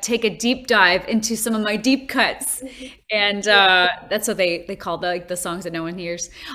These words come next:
Speaker 1: Uh, yeah, uh, I love it. Everything is an opportunity to write about, you know? I was on a
Speaker 2: Mm-hmm.
Speaker 1: conversation yesterday and someone said something and I immediately wrote it down. I post-it notes everywhere. It's like, <laughs>
Speaker 2: Yeah.
Speaker 1: it's like a,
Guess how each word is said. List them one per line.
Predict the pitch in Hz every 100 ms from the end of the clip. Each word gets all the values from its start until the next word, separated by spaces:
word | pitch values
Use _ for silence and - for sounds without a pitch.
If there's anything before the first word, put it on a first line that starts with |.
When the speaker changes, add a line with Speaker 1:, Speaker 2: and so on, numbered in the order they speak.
| -
Speaker 1:
Uh, | 202 202 190 180 170 156 - -
yeah, | 220 240 185 - - _ _ 185
uh, | 185 170 151
I | 180 196
love | 185 190
it. | 156 - - -
Everything | 220 277 277 190 175
is | 165 160 156 -
an | -
opportunity | 175 151 - 160 - 170 151
to | 151
write | 151 151
about, | 151 147 147 -
you | 175
know? | 165 160 175 - - -
I | -
was | 196
on | 202
a | 196
Speaker 2:
Mm-hmm. |
Speaker 1:
conversation | 220 196 - 196 185 175
yesterday | 175 214 - 185 170 165 165
and | 165
someone | - 170 170 160
said | 170 165
something | 165 165
and | 160
I | 156
immediately | 156 170 185 185 175 165
wrote | 170
it | 160
down. | 185 165
I | 196
post-it | - 269 262 190
notes | 170 -
everywhere. | 196 185 151 131 139 139
It's | 147 -
like, | 170 -
<laughs> | - - - - 302
Speaker 2:
Yeah. | 320 240
Speaker 1:
it's | -
like | 247 202
a, | 190 190